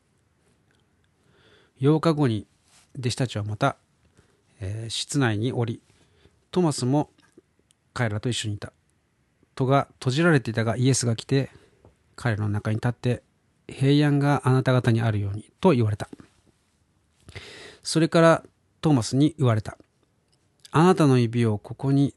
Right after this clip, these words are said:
つけて、私の手を見なさい。手を伸ばして私の脇に差し入れなさい。信じ、信じないものにならないで、信じるものになりなさい。トーマスは答えてイエスに言っ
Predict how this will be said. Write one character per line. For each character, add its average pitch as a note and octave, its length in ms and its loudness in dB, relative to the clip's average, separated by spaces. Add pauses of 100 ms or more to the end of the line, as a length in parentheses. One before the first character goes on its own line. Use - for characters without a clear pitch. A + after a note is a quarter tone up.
つ - 100 -8
け - 140 -4
て、 B2+ 260 -4 (560)
私 C#3 320 0
の D3+ 140 4
手 D3 140 2
を C3+ 260 0 (280)
見 A2+ 100 -2
な A#2+ 100 0
さ G#2+ 160 -2
い。 - 160 -14 (800)
手 G3+ 100 4
を F#3 100 4
伸 C#3 140 4
ば C#3 140 2
し - 80 -6
て C3 240 0
私 C3 400 -2
の C3+ 140 4
脇 B2 280 0
に C3+ 220 2 (180)
差 - 220 -4
し B2+ 220 -2
入 A#2 100 0
れ B2+ 100 2
な B2+ 140 4
さ A2 180 -4
い。 G2+ 140 -10
信 C3+ 320 0
じ、 B2+ 200 -2 (300)
信 F3+ 300 2
じ E3 100 0
な D#3+ 140 6
い C3 40 6
も B2+ 140 4
の C3+ 80 4
に B2 100 2
な A#2+ 120 2
ら C3+ 80 2
な C3 100 4
い A#2 80 0
で、 C#3 100 -4
信 C#3 240 -2
じ C#3 120 0
る C3+ 60 2
も A#2 120 0
の A2+ 80 0
に G#2 60 -2
な G#2 100 -4
り G#2+ 80 -6
な G#2+ 80 -4
さ - 160 -6
い。 G2+ 80 -12 (2000)
ト D3+ 120 0
ー - 20 2
マ C3+ 80 0
ス - 100 -4
は A#2+ 80 -2
答 C3 280 -2
え B2+ 60 0
て F3 240 0
イ C3+ 120 2
エ C3 80 2
ス - 180 -4
に A2 60 -4
言 G#2+ 80 -8
っ - 20 -16